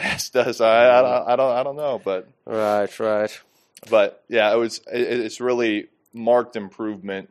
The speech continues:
Speaker 1: um, from our football team to be able to compete with a team like that,
Speaker 2: Mm-hmm.
Speaker 1: a team that routinely goes to their acamas tournament and does very, very well. So
Speaker 2: Yeah, absolutely. Well done, Mister Nathan Lil Guardiola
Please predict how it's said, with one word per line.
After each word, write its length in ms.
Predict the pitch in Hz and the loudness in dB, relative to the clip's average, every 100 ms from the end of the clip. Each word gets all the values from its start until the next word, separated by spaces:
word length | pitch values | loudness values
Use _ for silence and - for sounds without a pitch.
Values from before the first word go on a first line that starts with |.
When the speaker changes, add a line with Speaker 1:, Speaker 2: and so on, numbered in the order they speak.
| _ | _
Speaker 1:
um, 400 | 90 90 92 92 _ | -10 -8 -8 -12 _
from 160 | 101 98 | -12 -6
our 140 | 98 | -6
football 320 | - 82 98 | -8 -6 -6
team 260 | 98 98 95 | -6 -14 -12
to 60 | 90 | -14
be 220 | 101 101 | -10 -8
able 160 | 95 | -8
to 60 | 95 | -10
compete 520 | - 90 _ 117 - | -14 -20 _ -18 -18
with 140 | 101 - | -18 -20
a 40 | |
team 340 | - 107 98 98 | -16 -14 -12 -12
like 220 | 95 95 | -14 -10
that, 340 | 95 98 - _ | -8 -8 -10 _
Speaker 2:
Mm-hmm. 240 | 110 113 | -14 -10
Speaker 1:
a 60 | 107 | -8
team 220 | - 113 | -8 -6
that 120 | 101 | -6
routinely 560 | 87 101 - 107 101 95 | -8 -12 -12 -12 -10 -8
goes 300 | 98 95 95 | -6 -8 -10
to 100 | 98 | -10
their 160 | 98 98 | -8 -10
acamas 460 | 95 - 95 95 | -12 -16 -16 -16
tournament 400 | - 80 90 82 | -16 -16 -14 -16
and 80 | - | -14
does 160 | 95 90 | -16 -14
very, 320 | 104 92 82 | -12 -12 -12
very 260 | 82 76 | -14 -14
well. 360 | 85 64 71 - | -14 -14 -14 -18
So 340 | - - 52 60 | -20 -20 -20 -14
Speaker 2:
Yeah, 240 | 87 104 90 - _ | -4 -4 -4 -10 _
absolutely. 680 | - - - 95 104 - 104 _ - _ - | -18 -14 -14 -10 -10 -8 -10 _ -20 _ -4
Well 240 | 117 110 | 0 0
done, 460 | - 117 120 113 104 | 0 0 0 -2 -6
Mister 460 | 110 - 110 98 _ | -6 -6 -6 -6 _
Nathan 500 | 104 107 101 110 101 _ | -8 -6 -6 -10 -12 _
Lil 420 | 107 107 104 107 - _ - | -8 -4 -4 -6 -10 _ -6
Guardiola 640 | 113 104 107 104 104 110 | 0 0 0 -2 0 -2